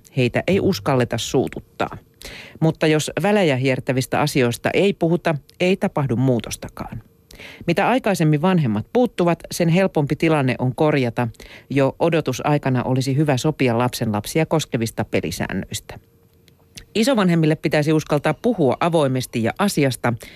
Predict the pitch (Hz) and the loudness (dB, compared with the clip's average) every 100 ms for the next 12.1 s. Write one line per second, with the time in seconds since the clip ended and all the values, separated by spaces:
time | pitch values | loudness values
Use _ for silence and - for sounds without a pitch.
0 | - - _ 147 127 - - 127 147 208 | -20 -20 _ -2 -2 -6 -2 -2 0 -2
1 | 208 196 185 - 170 185 170 - 156 - | 2 2 0 -2 0 0 0 0 2 2
2 | 139 - 101 160 151 - 131 131 131 117 | -2 -2 -2 0 0 0 -2 -2 -2 -2
3 | - 101 101 - - 190 160 156 - 156 | -2 -4 -4 -4 0 0 0 -2 0 0
4 | 143 151 - - _ 160 165 - 131 131 | 2 0 -4 -20 _ -4 -4 -4 -4 -4
5 | - 202 - - 202 - - 165 156 151 | -4 -4 -4 -2 -2 0 0 2 4 4
6 | 139 127 117 117 117 104 113 110 95 92 | 2 -2 -2 -2 -2 0 0 0 -2 -2
7 | 95 107 - - - - - _ _ - | -2 -6 -6 -12 -12 -16 -18 _ _ -20
8 | - - - 175 175 131 127 131 135 135 | -20 -12 0 2 4 2 0 0 0 0
9 | 123 151 139 - 113 123 120 120 - - | 0 0 0 -2 -2 -2 -2 -4 -8 -2
10 | 127 120 117 - 160 180 196 180 160 156 | 0 0 -2 0 -2 0 0 2 2 2
11 | 139 143 147 135 156 139 127 120 - 127 | 2 0 0 0 0 2 2 0 0 0
12 | 123 | 0